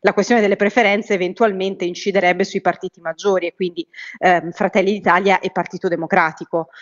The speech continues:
proprio perché essendo una legge proporzionale a quel punto, diciamo, farebbe scattare magari un eletto a tutti in quel particolare collegio,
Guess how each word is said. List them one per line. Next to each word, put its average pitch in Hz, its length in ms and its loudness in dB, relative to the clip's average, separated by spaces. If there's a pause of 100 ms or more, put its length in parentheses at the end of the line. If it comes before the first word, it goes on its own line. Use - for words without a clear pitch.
proprio 202 220 2
perché 220 280 2
essendo 208 280 0
una 202 120 0
legge 208 320 2
proporzionale 190 1040 0
a 185 180 0
quel 214 240 2
punto, 196 540 0 (200)
diciamo, 208 340 0
farebbe 190 580 0
scattare 214 520 0
magari 196 280 -2
un 190 120 -8
eletto 208 380 -2
a 208 60 0
tutti 196 580 -8
in 190 100 -16
quel 208 160 2
particolare 185 580 0
collegio, 190 680 0